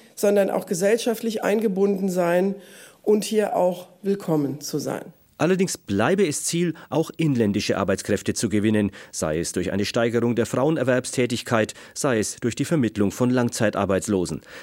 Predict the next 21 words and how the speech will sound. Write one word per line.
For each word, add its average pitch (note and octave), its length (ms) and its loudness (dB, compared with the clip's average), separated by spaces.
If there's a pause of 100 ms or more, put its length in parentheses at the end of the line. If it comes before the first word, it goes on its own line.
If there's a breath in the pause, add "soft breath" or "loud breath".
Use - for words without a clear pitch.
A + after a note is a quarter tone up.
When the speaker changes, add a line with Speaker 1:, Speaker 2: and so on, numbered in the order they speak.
(120 loud breath)
Speaker 2:
Knapp C#3+ 340 -2
eins F#3 220 0
Komma D#3 200 0
acht - 180 -8
Millionen B2 380 2
Arbeitslose B2 720 0
bekamen G#2 400 -2
im G2+ 100 0
Januar A2+ 380 0
Bürgergeld. B2+ 640 -2 (180 loud breath)
Sie F3 160 -2
zu F3 140 -4
vermitteln, C#3 500 0 (180 loud breath)
sei G2+ 200 -2
in F#2+ 140 -2
der F#2 120 0
Mehrzahl G#2+ 460 0
der F2+ 120 -2
Fälle G#2 380 0
sehr E2+ 280 -4
schwierig, A#2 480 -2